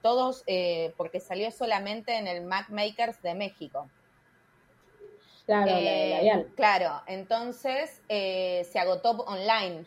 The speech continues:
Speaker 1: ya está, no se puede conseguir más, porque aparte era edición limitada, no sé si van a sacar otra partida.
Speaker 2: Se re van a sacar.
Speaker 1: El
Speaker 2: Si
Speaker 1: tema
Speaker 2: se
Speaker 1: es que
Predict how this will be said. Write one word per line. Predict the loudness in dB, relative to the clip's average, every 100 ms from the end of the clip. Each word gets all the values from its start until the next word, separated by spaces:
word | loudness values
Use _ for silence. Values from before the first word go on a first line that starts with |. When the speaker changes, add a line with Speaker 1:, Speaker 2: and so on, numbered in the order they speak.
| -12
Speaker 1:
ya |
está, | -4 0 0
no | -2 -8
se | -6
puede | -4 -2
conseguir | -4 -6 -6 -4
más, | -4 -2
porque | 0
aparte | 0 -2 0
era | 2
edición | 2 -2 -8
limitada, | -8 -6 2 4 4 2
no | -4 -10
sé | -6 -6
si | -6 -8
van | -8
a | -10
sacar | -10 -4 -4
otra | -4 -6
partida. | -6 -10 -12 -10 -10 -10 -18 -20 _ _ _
Speaker 2:
Se | 4 6 8 8 8 8 8
re | 8 8
van | 6
a | 2 -8
sacar. | -8 -4 -2 0 0 0 -2
Speaker 1:
El | -2
Speaker 2:
Si | 0
Speaker 1:
tema | 0 2
Speaker 2:
se |
Speaker 1:
es |
que | 4